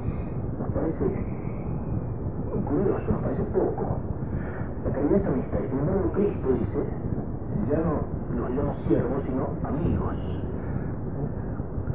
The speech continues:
Es decir, los ha cambiado, los ha transformado. El hombre pasa por la caridad de ser enemigo a ser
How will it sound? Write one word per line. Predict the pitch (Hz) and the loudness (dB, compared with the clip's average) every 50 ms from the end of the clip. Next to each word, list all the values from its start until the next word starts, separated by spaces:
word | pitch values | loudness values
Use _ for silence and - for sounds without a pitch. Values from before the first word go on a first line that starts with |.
| - - - - - - - - - - - - - - - - - - - - - - - - - - - - - - 196 | -2 -4 -4 -4 -4 -4 -4 -2 -2 -2 -2 -2 -4 -4 -4 -4 -4 -4 -6 -6 -6 -6 -6 -6 -4 -4 -4 -4 -4 -2 -2
Es | 196 - | -2 0
decir, | - - - 127 - - - - - - - - - | -2 0 0 0 0 0 0 0 -2 -4 -4 -2 -2
los | - - - | -2 0 0
ha | - | 0
cambiado, | - - 240 240 - 214 - - - 101 | 0 0 2 2 2 2 2 2 2 0
los | - - - | 0 0 0
ha | - | -2
transformado. | - 107 110 - - 107 107 113 104 - - - - - - - - - - - - - - - - - - - - - - - - - - - - - - - - - - - - - - - - - - - - - - - - | 0 0 0 0 0 0 0 0 0 0 0 0 0 -2 -2 -2 0 0 0 0 0 0 0 0 0 -2 -2 -2 -2 -2 -2 -4 -4 -4 -4 -6 -6 -6 -6 -4 -4 -4 -2 -2 -4 -4 -4 -4 -2 -4 -4 -4 -4 -4 -4 -2 0
El | 123 139 | 2 2
hombre | 151 160 156 - - - - - | 4 4 4 4 4 4 4 4
pasa | 170 170 - - - - - - | 2 2 2 2 2 0 2 2
por | - - - | 2 0 0
la | - | 0
caridad | - - - - - 170 | 2 2 2 4 4 4
de | - | 4
ser | - - - - - - - - - - - - | 2 0 0 0 -2 -2 -4 -4 -2 -2 -2 0
enemigo | 131 135 131 135 147 180 202 214 202 202 151 - - - | 0 0 2 2 4 4 4 4 4 2 2 0 -2 -2
a | - - | -2 -2
ser | - - - - | 0 0 0 0